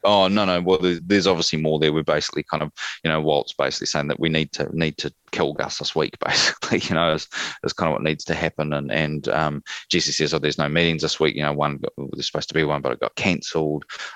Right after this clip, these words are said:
Um, and we kinda s-, you know, kinda see him kinda walk off, and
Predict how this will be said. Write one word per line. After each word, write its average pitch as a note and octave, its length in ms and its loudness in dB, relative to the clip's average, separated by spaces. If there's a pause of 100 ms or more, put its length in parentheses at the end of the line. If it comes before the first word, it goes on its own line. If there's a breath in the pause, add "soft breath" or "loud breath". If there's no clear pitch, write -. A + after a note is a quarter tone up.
(100)
Um, D2 400 0
and D2+ 120 -2
we C#2 60 -4
kinda C#2 180 -2
s-, - 280 -4
you D#2 100 -2
know, C#2+ 180 0 (160)
kinda C#2+ 200 -4
see D#2 140 0
him C#2+ 100 -2
kinda C#2+ 180 -2
walk C#2+ 400 -2
off, C#2 260 0
and C#2 160 -2